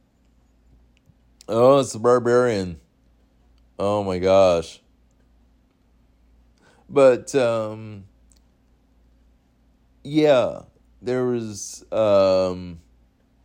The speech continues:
you know, there was, there was a long time where W W E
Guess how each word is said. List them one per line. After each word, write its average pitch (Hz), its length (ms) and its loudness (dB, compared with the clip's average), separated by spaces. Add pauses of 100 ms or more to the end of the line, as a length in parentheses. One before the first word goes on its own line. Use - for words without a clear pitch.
(3250)
you 110 140 -6
know, 101 220 -4
there 107 240 -6
was, 92 560 -10 (100)
there 104 160 -6
was 92 640 -12 (640)
a 98 40 -4
long 113 540 -4
time 92 260 -8
where 92 120 -8
W 101 280 -6
W 98 380 -6
E 92 260 -4